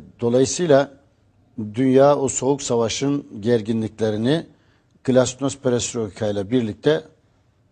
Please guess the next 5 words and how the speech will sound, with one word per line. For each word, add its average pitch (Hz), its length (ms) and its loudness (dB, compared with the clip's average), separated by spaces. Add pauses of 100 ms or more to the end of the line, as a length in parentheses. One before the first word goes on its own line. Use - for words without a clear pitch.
(160)
geride 139 400 8
bıraktı. 87 440 -8
Dediler 127 400 -2
ki, - 260 -4 (500)
"Evet, 139 460 2